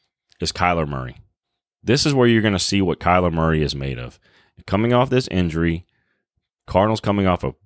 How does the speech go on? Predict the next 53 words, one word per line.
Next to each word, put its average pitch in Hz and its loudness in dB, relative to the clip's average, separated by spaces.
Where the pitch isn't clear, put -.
very, 95 4
very 82 2
bad 73 -2
year. 69 -6
New 98 2
head 120 2
coach, 80 0
new 95 0
system. 82 -2
If - -6
he 120 0
puts 123 0
his 123 2
mind 95 0
to 78 -6
it, 67 -8
rehabs, 104 2
and 78 -6
gets 92 -2
back 95 0
in 80 -6
this 85 -4
second 101 -4
half 92 -4
of 85 -14
the 80 -8
year, 95 0
he's 120 -4
gonna 123 0
show 110 2
you 98 2
what 82 2
he's 76 -4
made 69 -6
of. 55 -14
Listen, 82 -4
the 80 -6
guy 95 2
was 92 2
a 82 -2
top 90 0
three 92 0
quarterback 82 -2
not 82 -2
that 87 -2
long 85 -2
ago. 65 -12
Everybody 104 2
was 101 2
drafting 107 2
him 82 -4
top 85 0
three. 98 0